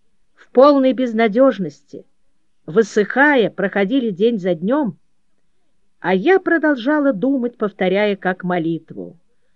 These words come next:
«Все нормально, все нормально. Однажды настанет день, который вытащит тебя отсюда». В том месте, где во время бега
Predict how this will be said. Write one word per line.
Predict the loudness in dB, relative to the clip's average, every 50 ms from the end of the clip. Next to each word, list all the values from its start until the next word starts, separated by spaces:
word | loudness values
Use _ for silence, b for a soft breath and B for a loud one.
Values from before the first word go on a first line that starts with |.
| _ _ _ _ _ _ _
«Все | _ _ -20 -10 -6 -2 0 2 4 4 4 4
нормально, | 4 2 0 0 0 0 0 0 0 0 0 -2 -4 -6 -6 -8 -8 -10 -14 _ _ _ _ _ _ _ _ _ _ _ _
все | -20 -20 -16 -6 -2 2 4 4 4 4 4 2
нормально. | 2 2 2 2 2 0 2 2 2 2 2 0 -2 -4 -6 -8 -10 -12 -14 _ _ _ _ _ _ _ _ _ _ _ _ _ _ _ 0
Однажды | 0 0 0 0 0 2 4 4 4 4 2 0 -2 0
настанет | 0 0 -2 -4 -6 _ 0 0 2 2 2 0 -2 -2 -4 -4
день, | -2 0 2 2 2 2 0 -4 -6 -10 _ _ _ _ _ _ _ _ _ _ _ _ _ _
который | -12 -10 -6 -2 0 0 2 4 2 2
вытащит | 2 4 8 10 10 10 8 4 0 0 -2 -2 -4 -4 -4 -4
тебя | _ -2 -2 0 2 0 0 0
отсюда». | -4 _ _ -6 -2 -2 -2 -2 -2 -6 -10 -12 -16 _ _ _ _ _ _ _ _ _ _ _ _ _ _ _ _ _ _ _ _ _ _ _ _ _ _ _ _ _ _ _ _ _ _ _ _ _ _ _ _ _ _ _ _ _ _ _ _
В | -2
том | 4 6 6 6 6 4
месте, | 2 2 0 0 -4 _ -8 -6 -6
где | -4 -2 -2 0 2
во | 2 0
время | 0 0 -2 0 0 -2
бега | -2 -2 0 0 0 0 0 -2 -6 -6 -8 -10